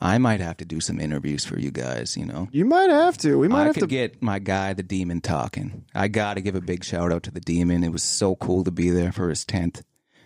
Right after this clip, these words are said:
Speaker 1: usac C R A championship, and, uh, what a guy, you know, another person that somehow, like, I just meet some of these people in my life, and it's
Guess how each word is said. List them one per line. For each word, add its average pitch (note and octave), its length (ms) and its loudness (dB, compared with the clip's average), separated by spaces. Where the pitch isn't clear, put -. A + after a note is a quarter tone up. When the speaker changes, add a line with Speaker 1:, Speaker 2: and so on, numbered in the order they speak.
Speaker 1:
usac F2 400 2
C F#2 200 0
R E2 140 0
A E2 160 0
championship, - 920 -4
and, D2 280 -4
uh, C2 200 -2
what G2 160 2
a F#2+ 40 2
guy, F2+ 380 0
you F2+ 140 0
know, F2+ 220 2
another F#2+ 340 2
person F2+ 380 0
that E2+ 160 -2
somehow, F2 880 0
like, C#2+ 220 -4
I E2 100 -2
just D#2+ 220 -6
meet E2+ 360 -4
some F2 240 -2
of E2+ 60 -2
these E2 160 -4
people F2 280 -2
in E2+ 100 -2
my D#2+ 140 -2
life, - 360 -2
and D2+ 120 -4
it's - 240 -12